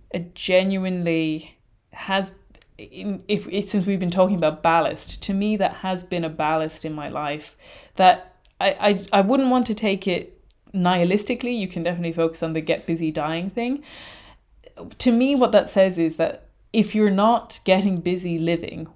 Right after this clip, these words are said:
what you're doing is getting busy dying, you know? That you, if you're not doing the former, you're doing the latter. And that doesn't mean that, um,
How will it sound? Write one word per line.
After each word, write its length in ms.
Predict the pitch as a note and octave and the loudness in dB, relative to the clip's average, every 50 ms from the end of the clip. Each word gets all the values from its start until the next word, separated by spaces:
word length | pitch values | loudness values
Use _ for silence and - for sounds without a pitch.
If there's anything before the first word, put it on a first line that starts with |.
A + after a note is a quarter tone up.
| - - | 0 2
what 180 | F3+ F#3 - | 2 2 4
you're 120 | F#3+ F#3 E3+ | 2 0 0
doing 400 | F3 F3 F3+ F3 E3+ D#3+ D#3+ D3+ | 0 -2 -2 0 0 0 0 -2
is 140 | C#3+ C#3 | -6 -6
getting 340 | - D#3+ D3 D3 - D3+ C#3+ | -4 -2 -2 -2 -4 -8 -10
busy 260 | D3 D3 C#3+ C#3+ C3+ | -10 -10 -10 -10 -10
dying, 580 | B2+ D3+ C#3 C3+ - - - - - - F3 - - - C4 | -8 -6 -6 -6 -8 -10 -12 -12 -12 -12 -12 -14 -18 -12 -6
you 100 | F#3 E3+ | -2 0
know? 320 | D#3+ D#3 D#3+ E3+ G#3 G#3 - - - - _ - | 2 2 2 2 0 -2 -4 -10 -20 -20 _ 2
That 280 | F#3+ F3+ F#3 - - - - | 2 2 2 0 -8 -12 -10
you, 220 | F#3 F#3+ F3 - - _ _ - | -10 -10 -10 -12 -16 _ _ -4
if 180 | G3+ E3+ - | -2 -2 0
you're 120 | G3+ G3 F3+ | 0 0 2
not 340 | F#3+ G#3 A3 G3+ - - | 4 4 2 2 0 -2
doing 280 | - G3 G3 F#3 F3 E3+ | -2 0 0 0 0 0
the 60 | E3 | -2
former, 400 | E3 - E3+ E3+ E3 D#3+ D3+ D3+ | -2 0 0 0 0 0 -2 -6
you're 200 | D3 C#3+ D3 D3 | -8 -8 -10 -8
doing 260 | D3 E3 D#3 D3+ D3 | -6 -4 -4 -4 -6
the 80 | C#3+ D3 | -6 -6
latter. 420 | D3 D3+ C#3+ C#3+ C3 - - - - | -6 -6 -6 -6 -8 -8 -10 -8 -6
And 100 | - F3 | -4 -2
that 160 | F3+ G3 G3 | -2 0 2
doesn't 260 | - A3+ A3 A#3+ G#3+ - | 2 2 2 2 0 0
mean 300 | F#3 F#3 F#3 F#3 F3 E3+ | 0 0 0 0 2 2
that, 440 | E3+ D#3+ - - - - - - - - | 2 2 2 0 -4 -8 -10 -10 -6 -2
um, 460 | - F3 D#3+ D#3 D#3 D3+ D3 - - | 0 2 2 2 2 0 -2 -6 -10